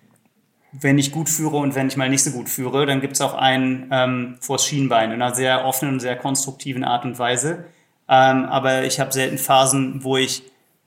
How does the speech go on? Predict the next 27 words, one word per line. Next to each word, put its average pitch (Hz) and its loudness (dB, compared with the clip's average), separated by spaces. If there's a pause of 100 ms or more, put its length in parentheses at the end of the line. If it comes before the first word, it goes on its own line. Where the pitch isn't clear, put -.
(120)
äh, 139 -2 (320)
zwei 131 2
Wochen, 127 -2
vier 143 0
Wochen 123 -2
gar 113 -2
nicht 131 -2
weiß, 123 0
äh, 135 -6 (180)
wie 135 -4
ich 135 -6
wahrgenommen 123 2
werde 110 -8
aus - -12
dem 117 -14
Team. 120 -10
Das 123 -6
ist 139 -4
was, 127 -4
ähm, 131 -6 (240)
was, 135 -6
denke 131 -6
ich, - -12
eine 135 -6
große 139 -4
Errungenschaft 135 -4
ist, 139 -6